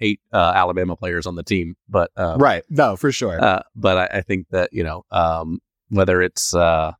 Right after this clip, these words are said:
Speaker 1: you know, Jahmyr Gibbs and Brian Robinson getting a shot in the N F L, you know, I mean, I, I think that just, like, the guys who become our guys because maybe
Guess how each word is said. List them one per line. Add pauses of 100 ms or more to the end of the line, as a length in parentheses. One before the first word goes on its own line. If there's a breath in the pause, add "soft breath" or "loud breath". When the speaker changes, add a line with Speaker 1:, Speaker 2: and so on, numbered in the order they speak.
(680)
Speaker 1:
you
know, (180)
Jahmyr
Gibbs
and
Brian
Robinson
getting
a
shot
in
the
N
F
L,
you
know,
I
mean,
I,
I
think
that
just,
like, (400)
the
guys
who (140)
become
our
guys
because
maybe